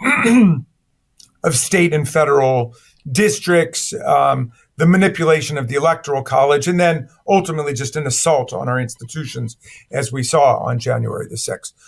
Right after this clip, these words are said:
So, yes, he's talking about moving into a completely different form of government. Now, we do have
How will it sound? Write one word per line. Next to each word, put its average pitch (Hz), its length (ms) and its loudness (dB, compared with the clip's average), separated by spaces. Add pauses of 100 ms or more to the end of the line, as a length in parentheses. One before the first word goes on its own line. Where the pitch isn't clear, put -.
(140)
So, 175 580 2 (340)
yes, 165 360 0
he's 170 180 -6
talking 170 600 -2
about 143 540 0 (180)
moving 175 360 2
into 151 240 -4
a 139 60 -6
completely 175 560 -8
different 143 360 -6
form 135 220 -6
of 135 100 -8
government. 202 460 0 (300)
Now, 165 460 2 (360)
we 190 320 -2
do 214 300 0
have 175 240 -2